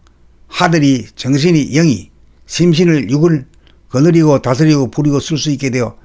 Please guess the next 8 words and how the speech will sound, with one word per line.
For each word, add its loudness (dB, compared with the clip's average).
자제라고 0
할 -4
수 -10
있습니다. -12
숨죽여봄을 2
깨달아도 0
호흡 2
시에 0